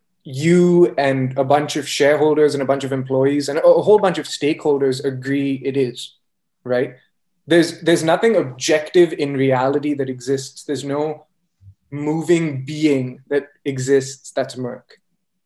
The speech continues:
And yet we all, no one would say that, no one would say that Merck is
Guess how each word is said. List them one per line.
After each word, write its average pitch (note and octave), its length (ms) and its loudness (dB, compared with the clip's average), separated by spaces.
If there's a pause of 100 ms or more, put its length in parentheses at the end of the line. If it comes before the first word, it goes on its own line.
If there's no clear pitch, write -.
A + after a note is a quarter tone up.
(720)
And D#3+ 180 0
yet F3+ 240 4
we E3+ 220 0
all, E3 560 2
no E3+ 220 0
one G3 200 4
would E3+ 140 2
say D3 260 0
that, C3 260 -4 (1080)
no D#3 160 -2
one F#3 160 2
would E3+ 120 0
say D3 220 0
that C3 240 -2
Merck B2+ 600 -10
is A#2+ 360 -8